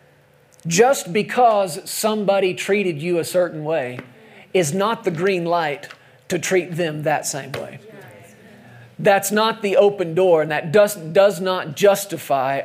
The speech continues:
us meeting their hostility, their evil, their slander,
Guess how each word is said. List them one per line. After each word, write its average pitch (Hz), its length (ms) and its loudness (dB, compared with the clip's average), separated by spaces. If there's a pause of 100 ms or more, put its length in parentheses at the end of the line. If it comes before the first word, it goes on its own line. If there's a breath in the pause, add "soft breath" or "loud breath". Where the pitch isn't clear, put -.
us 170 480 4 (360 loud breath)
meeting 180 880 2 (320 soft breath)
their 196 300 6
hostility, 180 720 2
their 185 360 4
evil, 165 540 -2
their 190 280 4
slander, 160 840 -2